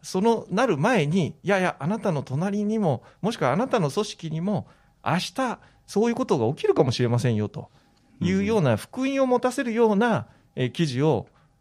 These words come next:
Speaker 1: リアリティを持って書くっていうことを常に心がけてます。
Speaker 2: なるほど、なるほど。
Speaker 1: はい。
Speaker 2: 実際僕が聞いたポッドキャストの、その病院のシステムがランサムウェアに感染したみたいな、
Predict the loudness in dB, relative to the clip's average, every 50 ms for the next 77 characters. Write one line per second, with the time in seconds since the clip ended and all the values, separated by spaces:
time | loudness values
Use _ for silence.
0 | _ _ -4 0 2 4 4 2 2 0 -2 0 0 0 -2 -2 -4 -8 -8 -8
1 | -8 -8 -12 -18 -18 _ _ _ _ _ -6 -4 -4 -4 -4 -2 0 2 2 2
2 | 2 2 0 -2 -4 -4 -2 -2 -2 -2 -2 -2 -4 -8 _ _ _ _ -12 -10
3 | -8 -4 -4 -4 -4 -6 -8 -14 -18 -20 -20 -20 -20 -20 -20 -18 -14 -12 -12 -10
4 | -10 -8 -8 -10 -10 -10 -12 -14 -16 -16 -16 -16 -14 -16 -14 -12 -12 -12 -14 -14
5 | _ -20 -20 -20 -20 _ _ -14 -14 -6 -2 -2 0 2 2 0 0 0 0 -2
6 | -2 -2 -4 -6 -4 -4 -6 -6 -4 -4 -6 -4 -4 -4 -4 -2 -4 -4 -4 -6
7 | -6 -4 -6 -8 -10 -12 -12 -10 -10 -8 -6 -4 -2 0 0 0 0 0 0 0
8 | 0 -2 -2 -4 -4 -6 -6 -6 -6 -6 -6 -8 _ -10 -4 -2 0 2 2 2
9 | 0 -4 _ -8 -4 -2 -2 -2 -2 -2 -2 -2 -2 -2 -2 -2 -2 0 0 2
10 | 2 2 2 2 0 -2 -8 -12 -12 -12 -12 -12 -12 -12 -12 -10 -10 -10 -10 -12
11 | -12 -14 -16 -18 -16 -18 -20